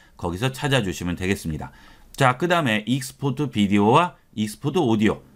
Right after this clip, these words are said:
예, 이건 체크를 해주셔야겠죠. 비디오 체크 안 하면 오디오만 내보내는 거고요.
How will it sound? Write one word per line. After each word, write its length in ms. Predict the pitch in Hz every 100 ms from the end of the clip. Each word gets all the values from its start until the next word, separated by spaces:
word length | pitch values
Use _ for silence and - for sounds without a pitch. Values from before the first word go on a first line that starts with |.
| -
예, 140 | 98 107
이건 220 | 139 139
체크를 560 | 196 - 156 151 135 - -
해주셔야겠죠. 680 | 202 208 151 107 85 82 69 - - - _ _
비디오 340 | 135 175 202
체크 260 | 196 185 190
안 160 | 147 127
하면 320 | 139 151 104
오디오만 760 | 92 143 170 147 143 120 85 95
내보내는 400 | 107 101 92 85
거고요. 400 | 90 147 95